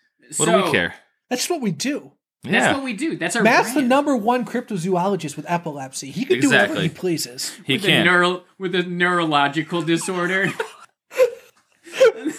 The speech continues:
Speaker 2: Number one, I'm the number one cryptozoologist with a neurological
Speaker 1: You said it,
Speaker 2: disorder.
Speaker 1: not me, brother. <laughs> You know?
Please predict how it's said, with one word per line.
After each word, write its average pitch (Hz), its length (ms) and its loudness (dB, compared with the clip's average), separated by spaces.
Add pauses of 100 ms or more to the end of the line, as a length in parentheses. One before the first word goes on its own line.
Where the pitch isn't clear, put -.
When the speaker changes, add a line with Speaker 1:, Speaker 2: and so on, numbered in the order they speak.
Speaker 2:
Number 269 460 -6
one, 247 260 -6 (180)
I'm 247 180 -6
the 302 60 -4
number 240 340 -4
one 196 240 -6
cryptozoologist 175 1160 -8
with 170 260 -8
a 156 220 -6
neurological 143 800 -8
Speaker 1:
You 214 160 4
said 233 280 4
it, 147 80 0
Speaker 2:
disorder. 127 60 -4
Speaker 1:
not 170 260 2
me, 220 140 2
brother. 170 420 2
<laughs> - 40 -18
You 123 140 -2
know? 143 80 -2